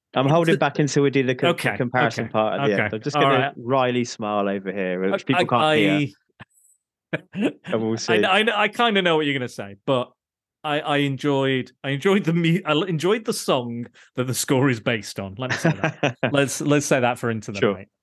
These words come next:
Speaker 2: Uh, B B,
Speaker 1: I think, yeah,
Speaker 2: Go on.
Speaker 1: B B, yeah, 'cause he had a few songs, didn't he? I
Speaker 2: Mm.
Speaker 1: think Into the Night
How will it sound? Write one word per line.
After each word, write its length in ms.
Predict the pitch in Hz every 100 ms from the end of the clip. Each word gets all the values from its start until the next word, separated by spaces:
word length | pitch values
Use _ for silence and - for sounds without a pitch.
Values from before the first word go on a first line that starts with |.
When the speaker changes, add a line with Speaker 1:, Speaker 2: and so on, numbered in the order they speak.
| 117
Speaker 2:
Uh, 180 | 113
B 200 | 110 147
B, 80 | 139
Speaker 1:
I 60 | 151
think, 360 | 123 208 - - _ _ _ _ _ _
yeah, 140 | 139 131
Speaker 2:
Go 40 |
on. 60 | 101
Speaker 1:
B 120 | 123
B, 80 | 113 110
yeah, 220 | 123 107
'cause 100 | 101
he 100 | 123
had 100 | 117
a 40 |
few 180 | - 123
songs, 240 | 110 95
didn't 220 | 104 104 98
he? 240 | - -
I 60 | -
Speaker 2:
Mm. 60 | 107
Speaker 1:
think 320 | 240 - - -
Into 240 | 190 -
the 100 | 165
Night 340 | 156 143 123